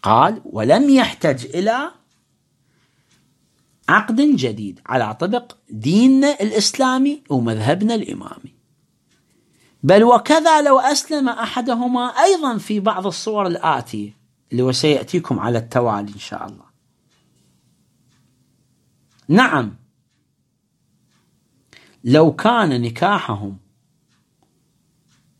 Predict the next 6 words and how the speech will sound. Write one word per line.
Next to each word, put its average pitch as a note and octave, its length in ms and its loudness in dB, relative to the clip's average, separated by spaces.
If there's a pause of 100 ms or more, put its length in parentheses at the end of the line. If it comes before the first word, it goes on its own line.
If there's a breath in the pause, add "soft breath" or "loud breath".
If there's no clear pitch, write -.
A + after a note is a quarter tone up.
(420)
لو A#2+ 220 2
كان D3 400 0
نكاحهم A2+ 720 -4
مشتملاً A2+ 760 -2
على D#3 400 2
ما F#3 360 -2